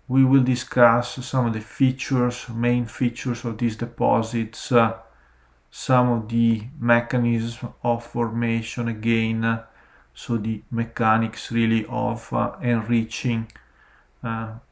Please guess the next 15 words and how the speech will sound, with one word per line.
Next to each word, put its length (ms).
immiscible, 920
uh, 240
su-, 380
su-, 340
sulfur-rich 840
melts 500
with, 220
with 220
those, 460
uh, 160
chalcophile 720
elements, 760
uh, 180
And, 400
uh, 440